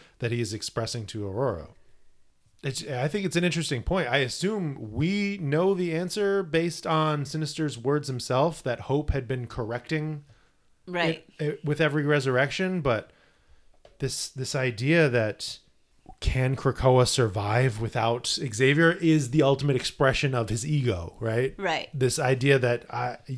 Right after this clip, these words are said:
Speaker 1: you know, if Moira left, Magneto left,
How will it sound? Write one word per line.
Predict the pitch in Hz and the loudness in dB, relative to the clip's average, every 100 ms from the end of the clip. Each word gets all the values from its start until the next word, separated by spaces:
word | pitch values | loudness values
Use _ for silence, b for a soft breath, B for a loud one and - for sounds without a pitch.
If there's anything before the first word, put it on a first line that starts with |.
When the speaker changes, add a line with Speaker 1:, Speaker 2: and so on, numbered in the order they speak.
| - _ - _ - | -12 _ -20 _ -8
Speaker 1:
you | 160 | -2
know, | 135 120 - - | 0 -2 -6 -8
if | 147 | -6
Moira | 127 165 208 165 | 0 4 6 6
left, | 139 117 - - - b b b b - | 6 2 0 -8 -12 b b b b -8
Magneto | 131 180 226 180 | -4 0 6 8
left, | 151 131 104 - - | 8 4 2 -6 -12